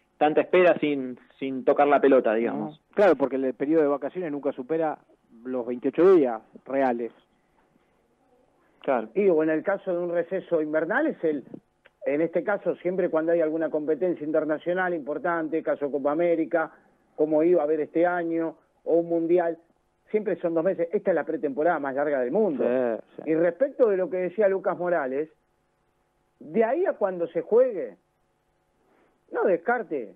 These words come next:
Speaker 3: porque esto está contemplado también, ¿eh? En afa. Diciembre y enero se juega, ¿eh?
Speaker 2: Mm.
Speaker 3: Siempre y cuando,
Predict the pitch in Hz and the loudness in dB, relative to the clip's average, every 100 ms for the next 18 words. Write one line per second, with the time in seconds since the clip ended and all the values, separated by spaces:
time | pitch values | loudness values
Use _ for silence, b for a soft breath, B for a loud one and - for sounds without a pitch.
0 | _ - 139 120 214 - 139 110 - 139 | _ -4 -2 -2 -2 0 -2 -4 -8 -6
1 | 170 165 151 156 247 226 151 127 135 139 | -4 -4 -6 -2 0 0 -2 -4 -8 -6
2 | 123 147 220 - _ _ _ - 147 135 | -6 -6 -10 -16 _ _ _ -8 -4 -4
3 | - 104 - _ _ _ _ _ _ _ | -6 -10 -12 _ _ _ _ _ _ _
4 | 139 - 220 240 208 196 240 240 190 190 | -10 -4 -2 0 0 2 0 0 -2 -2
5 | 285 240 147 175 233 - 147 180 202 202 | 2 2 0 -4 -8 -10 -6 -4 -4 -8
6 | _ _ _ - 208 262 262 262 254 254 | _ _ _ -2 -2 0 -4 -4 0 0